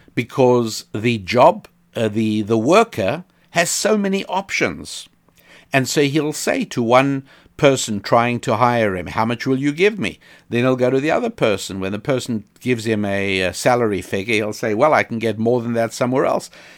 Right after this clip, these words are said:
So now the, uh, employer, the potential employer, has to decide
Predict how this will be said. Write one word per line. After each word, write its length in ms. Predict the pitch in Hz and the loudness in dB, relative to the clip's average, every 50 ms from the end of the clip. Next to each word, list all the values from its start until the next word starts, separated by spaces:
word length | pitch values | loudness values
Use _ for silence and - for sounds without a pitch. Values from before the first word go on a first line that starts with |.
| - - | -20 -8
So 200 | - - 135 135 | -2 0 0 0
now 440 | 131 127 123 120 117 120 120 120 117 | 0 0 2 2 4 4 4 2 2
the, 400 | 120 113 107 110 110 107 104 104 | 0 0 0 2 2 2 2 2
uh, 140 | 104 101 - - - - _ _ - | 0 0 -2 -6 -12 -20 _ _ -4
employer, 600 | 127 120 113 - - - 135 120 120 123 123 117 | -2 -2 -2 -2 0 2 4 4 6 6 4 2
the 60 | 98 | 0
potential 460 | - - - 123 117 113 - - 120 | -2 -4 -4 -4 -4 -4 -4 -4 -4
employer, 420 | 110 107 104 - 123 113 113 104 98 | -4 -4 -4 -4 -2 -2 0 -2 -2
has 160 | 104 101 - | -4 -6 -8
to 120 | - - 98 | -10 -10 -8
decide 520 | 113 117 - - 175 - - - - | -8 -4 0 2 2 2 2 0 -2